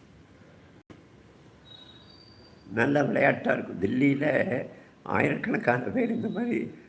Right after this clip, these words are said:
வதந்தியை கிளப்புறவங்க சுத்திட்டு இருக்கிறாங்க. நிறைய பேர் இருக்காங்க அரசியல் வட்டாரத்துல.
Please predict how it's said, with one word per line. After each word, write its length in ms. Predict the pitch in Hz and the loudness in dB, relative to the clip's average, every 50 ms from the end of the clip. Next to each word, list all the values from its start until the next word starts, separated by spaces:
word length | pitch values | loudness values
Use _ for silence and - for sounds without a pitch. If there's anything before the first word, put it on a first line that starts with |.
| - _ _ - | -20 _ _ -2
வதந்தியை 480 | 123 110 104 107 117 120 - 120 113 | -2 -2 -2 -2 -4 -2 -2 -2 -2
கிளப்புறவங்க 720 | 107 - - 104 101 - - 104 104 101 98 95 95 98 95 - | -2 -2 -2 -2 -2 0 0 -2 -2 -2 -2 -2 -4 -4 -6 -8
சுத்திட்டு 300 | - - - 202 196 - | -10 -10 -10 -12 -12 -12
இருக்கிறாங்க. 440 | - - - 90 92 - - 95 - - - - - _ _ _ _ _ _ - - - - - - - - - - - - _ _ _ - - _ _ - - - | -16 -14 -12 -12 -10 -10 -12 -14 -18 -20 -20 -20 -20 _ _ _ _ _ _ -20 -20 -20 -20 -20 -20 -20 -20 -20 -20 -20 -20 _ _ _ -20 -20 _ _ -20 -18 -10
நிறைய 400 | - 92 92 - 104 117 131 139 | -6 -4 -2 0 0 2 0 0
பேர் 180 | 131 - 285 - | 0 0 -2 0
இருக்காங்க 420 | - 127 - - - - - - - - - - - - - - - - - - - - - - - - - - - - | -2 -4 -6 -6 -12 -14 -16 -16 -18 -20 -20 -20 -20 -20 -20 -20 -20 -20 -20 -20 -20 -20 -20 -20 -20 -20 -20 -20 -12 -6
அரசியல் 500 | - 104 104 104 - - - 113 104 101 | -4 -4 -4 -4 -4 -2 0 0 0 0
வட்டாரத்துல. 600 | 98 98 - - - - - - - - - | 0 -2 -4 -4 -4 -4 -4 -6 -8 -10 -14